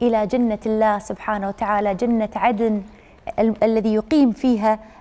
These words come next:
الإنسان المسلم، فلا يوجد فيها موت ولا سقم.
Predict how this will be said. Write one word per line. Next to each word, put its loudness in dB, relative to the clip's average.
الإنسان 0
المسلم، 0
فلا 4
يوجد -2
فيها -2
موت 0
ولا 0
سقم. -2